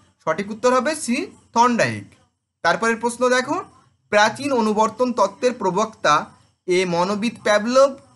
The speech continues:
বি মনোবিদ থর্নডাইক, সি মনোবিদ স্কিনার,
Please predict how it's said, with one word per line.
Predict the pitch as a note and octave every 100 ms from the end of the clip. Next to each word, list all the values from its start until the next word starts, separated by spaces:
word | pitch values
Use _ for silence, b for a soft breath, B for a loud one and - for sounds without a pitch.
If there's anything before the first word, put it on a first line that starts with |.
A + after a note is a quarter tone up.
| _ _ _ B2+
বি | E3 E3+ F3+ - - D3+
মনোবিদ | E3 F#3 A3 A3 G3+
থর্নডাইক, | F#3+ G3+ A#3 C4 D4 - - - -
সি | - G3 G3
মনোবিদ | E3 F3+ F#3+ E3+ F#3+
স্কিনার, | - B3 C4+ C#4